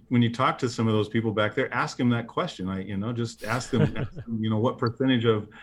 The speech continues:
Speaker 1: entities are out of compliance, uh, you know, from a financial perspective and following the financial policies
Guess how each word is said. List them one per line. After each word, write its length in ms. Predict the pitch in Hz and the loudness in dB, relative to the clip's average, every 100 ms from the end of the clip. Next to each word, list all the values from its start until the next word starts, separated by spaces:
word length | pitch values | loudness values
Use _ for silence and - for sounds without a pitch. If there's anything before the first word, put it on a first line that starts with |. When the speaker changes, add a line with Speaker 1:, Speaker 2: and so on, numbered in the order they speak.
| - 127 | -4 -2
Speaker 1:
entities 460 | 131 113 117 113 | -2 2 4 4
are 100 | 110 | 4
out 180 | 113 113 | 2 2
of 80 | 117 | 2
compliance, 640 | 110 107 113 113 107 - - | -2 -2 0 2 0 -4 -6
uh, 80 | 107 | -6
you 160 | 101 104 | -4 -6
know, 100 | 101 | -6
from 220 | 104 104 | -4 -4
a 40 | |
financial 480 | - 104 107 147 117 | -4 -4 -2 -4 -6
perspective 560 | - 92 - 98 107 98 | -6 -8 -6 -6 -4 -6
and 140 | 98 | -4
following 400 | 107 113 113 107 | -2 0 0 0
the 60 | 104 | -4
financial 480 | 104 107 113 110 | -4 -4 -4 -4
policies 600 | 110 104 107 107 120 120 | -8 -6 -6 -6 -6 -6